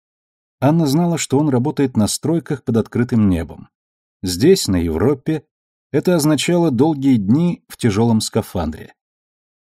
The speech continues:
Люди, занимающиеся такой работой, крепче ногтя. Судя по повадке Ника, он знал, какое производит впечатление, и не прочь был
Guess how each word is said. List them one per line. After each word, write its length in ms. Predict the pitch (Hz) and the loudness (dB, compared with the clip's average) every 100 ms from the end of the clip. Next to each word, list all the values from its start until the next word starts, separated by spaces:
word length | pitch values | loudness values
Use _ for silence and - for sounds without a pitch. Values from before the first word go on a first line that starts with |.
| _ _ _ _ - | _ _ _ _ -6
Люди, 280 | 98 156 170 | 2 2 2
занимающиеся 760 | 147 143 156 151 - 151 - 127 | 2 4 2 0 0 0 0 0
такой 300 | 110 120 107 | 0 2 2
работой, 580 | 90 85 139 143 143 | 2 0 0 2 0
крепче 540 | 131 95 98 - - 110 | 0 0 0 -2 -2 0
ногтя. 500 | 107 - - - - _ _ _ _ _ _ _ _ _ _ _ - | 2 0 -8 -16 -18 _ _ _ _ _ _ _ _ _ _ _ -10
Судя 380 | - 175 190 202 | -2 2 2 2
по 100 | - | -2
повадке 540 | 156 156 170 - 127 | -2 -2 -2 0 2
Ника, 500 | 135 190 185 180 180 147 | 4 2 2 0 0 0
он 160 | 160 | 0
знал, 420 | 131 120 107 82 | 2 2 2 0
какое 380 | 78 87 123 120 | -6 -4 0 0
производит 540 | 104 98 90 110 117 - | 0 0 0 0 0 -2
впечатление, 840 | - 120 127 - 73 69 69 - _ | -8 -8 -6 -4 -4 -6 -14 -20 _
и 80 | 120 | 2
не 140 | 117 107 | 4 4
прочь 360 | 107 156 160 | 2 0 -2
был 320 | 156 175 175 | -2 0 0